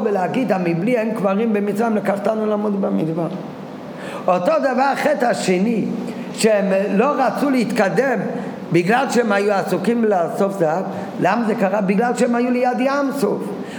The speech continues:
ובים סוף היה ציווי מהקדוש ברוך הוא לקחת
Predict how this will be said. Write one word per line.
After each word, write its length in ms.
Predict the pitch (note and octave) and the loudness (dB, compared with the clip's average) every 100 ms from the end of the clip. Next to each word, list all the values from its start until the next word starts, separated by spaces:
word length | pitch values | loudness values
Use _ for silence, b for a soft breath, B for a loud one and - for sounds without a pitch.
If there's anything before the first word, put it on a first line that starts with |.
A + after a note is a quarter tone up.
| - | 2
ובים 500 | B3+ A3 A3+ B3 C4+ A#3+ | 2 4 2 2 2 2
סוף 140 | B3 | 2
היה 280 | A3 A#3 B3 | 2 2 0
ציווי 580 | - A#3 A3 A3 D4 D4+ | 0 2 2 2 2 0
מהקדוש 580 | C#4+ B3+ G3 B3 B3+ | 0 0 0 0 0
ברוך 360 | A#3 C4+ E4 - | 2 2 2 2
הוא 80 | D4+ | 0
לקחת 520 | C4+ B3 B3 - A#3 | 0 2 0 0 0